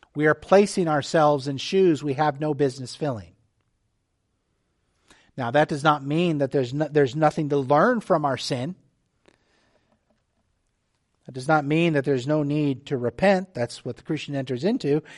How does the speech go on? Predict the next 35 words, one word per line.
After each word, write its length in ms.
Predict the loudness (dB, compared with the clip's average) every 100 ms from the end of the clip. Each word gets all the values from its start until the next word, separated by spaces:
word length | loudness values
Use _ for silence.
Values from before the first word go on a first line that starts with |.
| -10
is 100 | -2
a 60 | 2
life 300 | 6 6 4
of 80 | -2
repentance. 800 | 2 2 4 0 -4 -10 -16 -20 _ _ _ _ _ _ _ _ _ _ _ _ _ _ _ _ _ _ _
It's 120 | -12
a 40 |
matter 340 | -4 2 4 4
of 80 | 2
accepting 720 | -4 2 2 2 -2 -4 -8 -18 _ _ _ _ _ _ _ _
that 260 | -2 -2 -6
our 260 | -6 -4 -4
sin 560 | -2 2 2 2 -4 -12 _
has 360 | -4 -2 -2
been 360 | -2 -2 -2 -6 _ _
forgiven. 540 | -12 -8 -6 -6 -8 -14 _ _ _ _ _ _ -20 _ _
For 100 | -4
you 280 | 0 4 6
and 100 | 6
I, 220 | 6 4
my 180 | 4 0
brothers 440 | 2 4 4 0
and 100 | -4
sisters, 440 | -4 -4 -2 -4 -4
we 160 | 0
will 160 | 2 2
never, 760 | 2 2 4 6 6 4 2 0
ever 340 | 4 4 4
be 200 | 2 2
in 100 | 2
a 60 | 0
position 560 | -4 -2 -2 -2 -6
in 240 | -6 -4 0
this 240 | -2 -2
life 440 | 0 0 0 -6